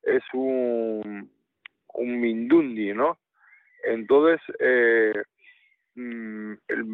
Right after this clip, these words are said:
mandé el libro para publicar en Amazon, aparte del Lulú,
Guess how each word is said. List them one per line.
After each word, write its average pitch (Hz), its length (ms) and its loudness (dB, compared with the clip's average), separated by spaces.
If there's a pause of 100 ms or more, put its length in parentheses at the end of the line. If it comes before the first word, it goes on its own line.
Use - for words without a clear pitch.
(120)
mandé 113 1040 2
el 110 400 4
libro 127 480 2
para 107 380 0
publicar 110 720 0
en 110 180 -6
Amazon, 139 540 0
aparte 104 520 -4
del 107 280 2
Lulú, 120 500 0